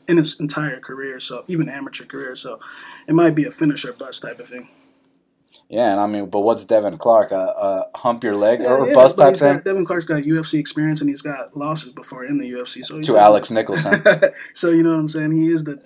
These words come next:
Speaker 1: definitely the more experienced fighter, but in terms of the long-term battle, I definitely see Rodriguez having the, uh, higher ceiling, but not that that matters or anything.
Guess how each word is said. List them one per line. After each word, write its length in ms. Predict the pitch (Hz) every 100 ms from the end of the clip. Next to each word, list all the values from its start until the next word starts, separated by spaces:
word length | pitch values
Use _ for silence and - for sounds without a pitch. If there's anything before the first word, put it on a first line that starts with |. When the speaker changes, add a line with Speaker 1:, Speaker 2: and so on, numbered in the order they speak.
| 156
Speaker 1:
definitely 320 | 160 156 143
the 80 | 143
more 160 | 147
experienced 340 | 139 160 151 147
fighter, 240 | 147 143
but 180 | 143 131 - - 160
in 100 | 147
terms 240 | 175 170
of 160 | 170 151
the 240 | 143 123 - -
long-term 640 | 143 151 170 170 170 165 156
battle, 320 | 156 160 143
I 80 | 127
definitely 340 | 147 151 151
see 260 | 147 143 -
Rodriguez 480 | 147 139 139 139 135
having 260 | 139 135 135
the, 240 | 127 123
uh, 140 | 120 120
higher 260 | 143 131
ceiling, 340 | - 147 151 143
but 200 | 123 160
not 180 | 170 127
that 120 | 113
that 160 | 160
matters 320 | 120 120 113 117
or 80 |
anything. 400 | 120 113 123 143